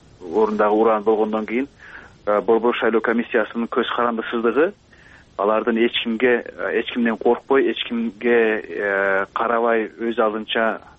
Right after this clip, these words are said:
так жана өздөрүнүн гана регламенти жана тиешелүү мыйзамдарга жараша иш, иш алып баруусу бул өтө абзел.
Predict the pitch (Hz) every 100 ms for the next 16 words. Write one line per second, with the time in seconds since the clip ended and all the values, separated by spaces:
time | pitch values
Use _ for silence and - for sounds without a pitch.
0 | _ _ - 127 - - 107 110 104 101
1 | 95 67 90 104 107 110 110 123 127 117
2 | 117 104 110 113 110 101 107 104 104 104
3 | 101 110 104 101 101 104 104 104 104 101
4 | 101 101 104 101 - - - - - -
5 | - - - 107 - 107 104 - 156 160
6 | - - - 110 113 104 92 87